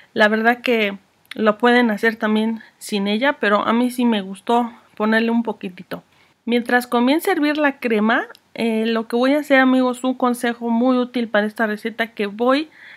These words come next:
a engrasar los moldes, ¿ok? Eh, en este caso solamente estoy poniendo un poquito de aceite en una servilleta para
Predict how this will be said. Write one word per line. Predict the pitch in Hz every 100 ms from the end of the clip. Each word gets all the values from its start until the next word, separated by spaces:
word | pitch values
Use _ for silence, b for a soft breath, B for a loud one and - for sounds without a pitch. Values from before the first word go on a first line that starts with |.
| B -
a | 233
engrasar | 254 233 208 226 220
los | 226 220 226 233 -
moldes, | 202 196 190 180 180 -
¿ok? | 185 -
Eh, | 285 415 _ - - - - - 220 220 214
en | 220 262
este | 294 277
caso | 262 254 269
solamente | 254 247 233 233 233
estoy | 247 233
poniendo | 226 226 220 226
un | 233
poquito | 220 - 220 220 214
de | 190
aceite | 180 - 214 214 214 220
en | 208
una | 208 214
servilleta | 208 190 180 175 185 185 233 240 -
para | 202 196 190